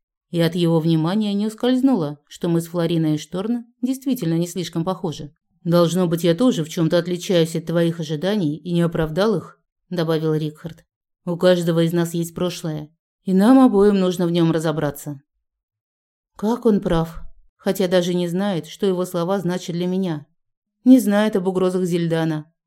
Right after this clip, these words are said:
о моей тайне, которой я не могла ни с кем поделиться из опасения,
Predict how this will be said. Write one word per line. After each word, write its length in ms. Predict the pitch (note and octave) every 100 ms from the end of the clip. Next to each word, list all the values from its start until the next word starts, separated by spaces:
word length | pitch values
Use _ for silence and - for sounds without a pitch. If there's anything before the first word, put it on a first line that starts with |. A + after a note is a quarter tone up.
| _ _
о 120 | - G#3
моей 380 | G3 G3 G3
тайне, 540 | G3 E3 F3+ E3+ E3 E3
которой 380 | F#3 F#3 F3 F3
я 120 | E3+
не 100 | E3+
могла 300 | F3 F3 F3
ни 120 | E3+
с 80 | E3
кем 180 | F3 D#3+
поделиться 520 | F3 E3+ E3+ E3 E3
из 160 | D#3+ E3
опасения, 720 | E3 E3 G3 G3 E3+ D#3